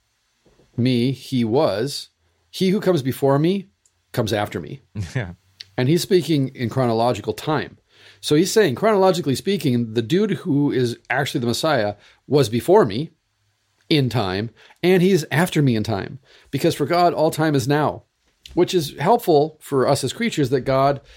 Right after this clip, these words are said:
Speaker 1: can see all of time and space simultaneously.
Speaker 2: Yeah.
Speaker 1: And it's a mind blower, but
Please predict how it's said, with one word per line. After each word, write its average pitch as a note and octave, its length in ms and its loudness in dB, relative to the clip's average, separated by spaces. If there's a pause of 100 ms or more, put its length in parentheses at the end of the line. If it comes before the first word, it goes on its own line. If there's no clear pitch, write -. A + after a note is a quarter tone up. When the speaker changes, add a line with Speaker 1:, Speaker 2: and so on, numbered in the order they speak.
(240)
Speaker 1:
can C#3+ 160 0
see F3+ 400 -2
all D3 340 2
of C#3+ 100 0
time D3 260 -2
and A2+ 100 -2
space D3+ 300 -2
simultaneously. B2+ 840 -4 (1500)
Speaker 2:
Yeah. F2+ 200 -10 (300)
Speaker 1:
And C3 320 0
it's B2 120 -4
a D3+ 40 -2
mind G3+ 220 2
blower, C#3 380 2
but B2+ 460 0